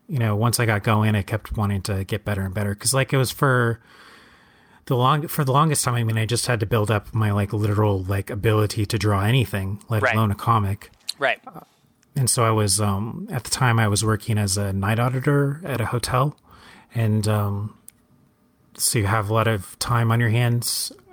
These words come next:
Speaker 1: um, at night. So what I would do is I would work on, like, an illustration,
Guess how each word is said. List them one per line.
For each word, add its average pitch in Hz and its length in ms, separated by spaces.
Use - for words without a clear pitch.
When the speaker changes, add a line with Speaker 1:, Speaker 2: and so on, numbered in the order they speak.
Speaker 1:
um, 151 480
at 123 140
night. 127 300
So 131 180
what 127 80
I 117 80
would 110 160
do 113 260
is 107 160
I 110 100
would 107 260
work 139 260
on, 143 180
like, 131 220
an 127 80
illustration, 127 1200